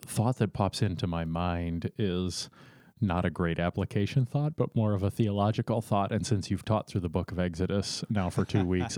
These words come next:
Speaker 1: I thought we would ask you, is this Pharaoh that's doing it?
Speaker 2: Mm.
Speaker 1: Right? God says to Moses, "I'm going to harden Pharaoh's heart."
Speaker 2: Mm-hmm.
Speaker 1: And then throughout these passages, we see that Pharaoh hardens his heart,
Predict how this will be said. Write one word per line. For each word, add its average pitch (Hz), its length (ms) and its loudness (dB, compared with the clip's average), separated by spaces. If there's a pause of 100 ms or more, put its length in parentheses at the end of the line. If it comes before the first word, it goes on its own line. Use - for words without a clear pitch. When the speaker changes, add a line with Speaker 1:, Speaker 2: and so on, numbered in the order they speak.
Speaker 1:
I 101 80 2
thought 98 220 0
we 95 120 0
would 87 180 0
ask 98 340 0
you, 85 280 2 (1400)
is 120 220 4
this 107 240 0
Pharaoh 92 460 0
that's 87 240 -4
doing 82 360 -2
it? - 260 -8 (360)
Speaker 2:
Mm. 98 400 -10 (800)
Speaker 1:
Right? 95 280 2 (240)
God 101 320 2
says 92 280 0
to - 80 -2
Moses, 87 480 -2 (260)
"I'm 95 320 2
going 85 260 -4
to - 60 -6
harden 110 520 -2 (260)
Pharaoh's - 480 -2
heart." - 400 -6 (120)
Speaker 2:
Mm-hmm. 95 540 -8 (420)
Speaker 1:
And 98 140 4
then 87 380 0
throughout 90 420 0
these 90 180 0
passages, 85 640 -2
we 87 140 -2
see 85 280 -4
that 82 220 -6
Pharaoh 82 400 -2
hardens 80 440 -4
his - 160 -8
heart, - 300 -6